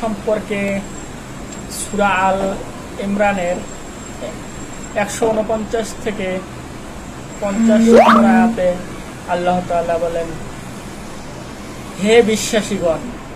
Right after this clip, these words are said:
তোমরা যদি কাফেরদের কথা শোনো, তাহলে তারা তোমাদেরকে পিছনে ফেলে আসা অজ্ঞতার যুগের নিয়ম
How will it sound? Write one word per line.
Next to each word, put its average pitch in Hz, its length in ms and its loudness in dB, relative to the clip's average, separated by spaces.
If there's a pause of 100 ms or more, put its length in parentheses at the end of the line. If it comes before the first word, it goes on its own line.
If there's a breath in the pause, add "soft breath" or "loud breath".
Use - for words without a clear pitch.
(460)
তোমরা 233 300 4
যদি 208 300 2 (120)
কাফেরদের 233 480 0 (100)
কথা 175 200 0
শোনো, 160 340 -8 (960)
তাহলে 214 500 2 (920)
তারা 220 320 6
তোমাদেরকে 220 720 2 (880)
পিছনে 240 420 0 (100)
ফেলে 175 200 0
আসা 180 420 2 (140)
অজ্ঞতার 190 1120 0
যুগের 170 280 0
নিয়ম 170 440 -4